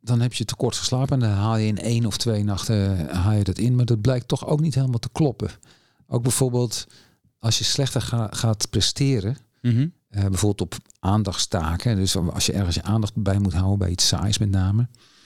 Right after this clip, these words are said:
Speaker 1: Nou, als je te kort slaapt, dan heeft dat sterk te lijden. Dan denken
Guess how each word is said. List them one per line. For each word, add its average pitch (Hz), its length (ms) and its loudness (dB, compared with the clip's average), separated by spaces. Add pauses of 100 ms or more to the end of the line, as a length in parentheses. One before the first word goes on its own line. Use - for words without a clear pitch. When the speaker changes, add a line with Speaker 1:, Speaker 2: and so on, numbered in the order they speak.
(520)
Speaker 1:
Nou, 76 220 -10
als - 180 0
je 87 160 2
te - 100 -8
kort - 220 0
slaapt, 98 300 -4
dan 85 200 0
heeft 87 160 2
dat - 240 -4
sterk - 340 -2
te 92 100 -2
lijden. 98 460 0 (800)
Dan 104 220 -10
denken 110 280 0